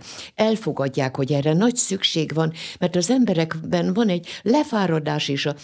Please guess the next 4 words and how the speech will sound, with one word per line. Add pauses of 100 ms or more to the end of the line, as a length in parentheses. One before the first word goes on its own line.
(160)
menekülés
mindentől,
ami
nyugtalanító.